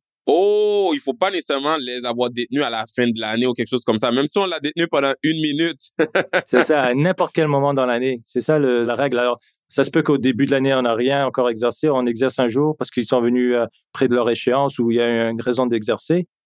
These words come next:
Speaker 2: On détient des actions. Euh, ça, c'est une compagnie avec, euh, qui se transige sur la bourse étrangère. Et on reçoit ces actions-là et on les vend tout de suite. Une transaction, c'est comme un,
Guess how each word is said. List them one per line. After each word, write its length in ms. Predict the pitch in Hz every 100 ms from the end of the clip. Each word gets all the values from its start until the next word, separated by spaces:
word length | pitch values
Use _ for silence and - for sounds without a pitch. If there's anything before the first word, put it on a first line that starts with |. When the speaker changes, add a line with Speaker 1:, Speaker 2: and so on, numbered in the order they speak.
| _ -
Speaker 2:
On 140 | 127
détient 260 | 131 139 135
des 140 | 127
actions. 360 | 123 - 139 139
Euh, 100 | 113
ça, 140 | 123
c'est 160 | 139 120
une 220 | 123 117
compagnie 480 | - 123 123 127 123
avec, 260 | 120 113 113
euh, 220 | 110 107
qui 120 | - 110
se 80 |
transige 300 | - 117 127
sur 120 | 120 120
la 80 |
bourse 220 | 110 117 113
étrangère. 440 | - 110 110 165 - _ _ _
Et 40 | 135
on 300 | 131 131 120
reçoit 320 | 123 - 139
ces 200 | 135 120
actions-là 400 | 120 - 123 165 175
et 100 | 135
on 140 | 131
les 100 | 131
vend 120 | 127
tout 120 | 123 120
de 40 |
suite. 220 | - 110 _ _ 117
Une 60 |
transaction, 400 | - 135 131 147
c'est 160 | 127 131
comme 200 | 131 123
un, 140 | 117